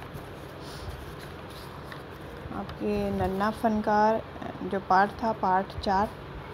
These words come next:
ठीक है ना। तो ये अभी हमारा continue है, पाठ तो हमारा complete हो चुका है, लेकिन कुछ अभ्यास प्रश्न हैं जो हमारे अभी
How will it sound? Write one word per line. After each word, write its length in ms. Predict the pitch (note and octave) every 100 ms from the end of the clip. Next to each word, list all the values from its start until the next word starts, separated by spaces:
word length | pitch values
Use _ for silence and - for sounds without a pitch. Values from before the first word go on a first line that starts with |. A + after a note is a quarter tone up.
| - -
ठीक 180 | - -
है 80 | B3+
ना। 160 | C4 A3 - - - - - - -
तो 120 | - A#3+
ये 160 | A3
अभी 200 | G#3+ G#3
हमारा 460 | - A3+ G#3 G3+ G#3
continue 480 | - G3 G3+ G#3+ A3+
है, 200 | A3+ A3
पाठ 320 | G3+ F#3 -
तो 80 | G#3+
हमारा 260 | F#3+ F#3+
complete 400 | F#3 F#3 F#3 A#3+
हो 100 | B3+
चुका 240 | A3+ A#3+ A#3+
है, 200 | A#3+ A#3
लेकिन 300 | G3 - G3+
कुछ 440 | - - G3 -
अभ्यास 520 | - G3 G3 F#3+ G3+ -
प्रश्न 280 | G#3+ - A#3
हैं 220 | A3 G#3
जो 140 | G3
हमारे 400 | F3+ F3+ - G3
अभी 280 | F#3 G#3